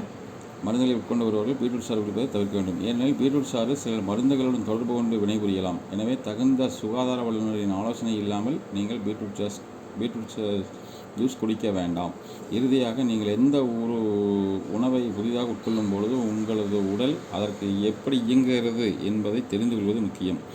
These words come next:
பீட்ரூட் சாறு உட்கொண்ட பின் செரிமான கோளாறுகள் மற்றும் ஒவ்வாமை எதிர்வினைகள் போன்ற ஏதேனும் பாதகமான விளைவுகளை நீங்கள் சந்தித்தால், உடனடியாக அதை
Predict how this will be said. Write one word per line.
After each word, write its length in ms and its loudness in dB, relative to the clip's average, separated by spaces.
பீட்ரூட் 400 4
சாறு 540 2
உட்கொண்ட 320 4
பின் 240 2
செரிமான 360 6
கோளாறுகள் 420 2
மற்றும் 280 2
ஒவ்வாமை 420 4
எதிர்வினைகள் 540 2
போன்ற 200 0
ஏதேனும் 440 4
பாதகமான 500 2
விளைவுகளை 360 2
நீங்கள் 360 2
சந்தித்தால், 500 0
உடனடியாக 600 2
அதை 140 2